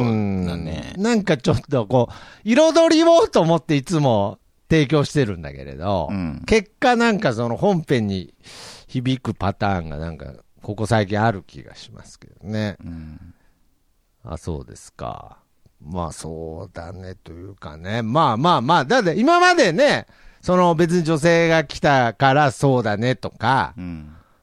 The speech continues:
Speaker 2: そんな風にやってたことないじゃないですか。
Speaker 1: うん。
Speaker 2: いやけどこの前あまりにもはっきり言われたから、
Speaker 1: うん。
Speaker 2: なんかもう、なんなら一生そうだね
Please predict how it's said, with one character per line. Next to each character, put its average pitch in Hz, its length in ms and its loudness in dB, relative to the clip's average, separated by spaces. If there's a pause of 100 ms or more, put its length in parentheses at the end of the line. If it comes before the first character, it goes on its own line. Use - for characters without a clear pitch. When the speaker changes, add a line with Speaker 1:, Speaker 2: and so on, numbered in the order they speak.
(100)
Speaker 2:
そ 151 160 -4
ん 143 80 -2
な 143 180 0
風 135 300 -2
に 107 100 -4
や 101 100 -4
っ - 40 -6
て 151 100 -6
た 131 100 -6
こ 87 100 -12
と 87 100 -12
な 254 240 4
い 170 100 0
じ 90 80 -8
ゃ 67 80 -8
な 64 120 -16
い - 20 -18
で - 120 -20
す - 120 -20
か。 - 240 -18
Speaker 1:
う 104 40 -8
ん。 87 380 -8 (460)
Speaker 2:
い 151 60 -4
や 147 100 -2
け 202 100 4
ど 170 80 0
こ 170 200 0
の 269 120 4
前 277 140 4
あ 180 100 4
ま 320 180 6
り 370 120 2
に 392 100 2
も 269 140 4
は 139 140 0
っ 139 180 -2
き 190 100 -2
り 139 80 0
言 90 80 -4
わ 69 80 -10
れ 71 80 -16
た 60 140 -14
か - 140 -20
ら、 - 280 -20
Speaker 1:
う - 40 -12
ん。 82 360 -10 (640)
Speaker 2:
な 117 140 -2
ん 110 40 0
か 101 60 0
も 110 100 -4
う、 139 100 -10
な 165 220 0
ん 226 60 4
な 233 60 4
ら 202 40 2
一 151 180 0
生 208 240 -2
そ 185 200 2
う - 20 0
だ 113 160 2
ね 98 240 -2